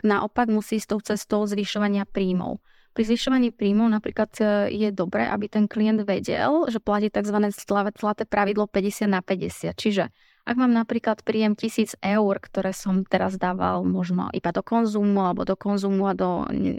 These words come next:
do nejakých produktov, tak je vždy urobiť si,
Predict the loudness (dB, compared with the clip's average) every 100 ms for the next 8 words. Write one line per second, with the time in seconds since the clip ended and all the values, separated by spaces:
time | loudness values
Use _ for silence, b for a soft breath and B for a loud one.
0 | -8 -4 0 2 0 -4 -4 0 2 0
1 | -2 0 0 0 b b b b b 0
2 | 2 0 0 0 2 4 2 0 -4 -2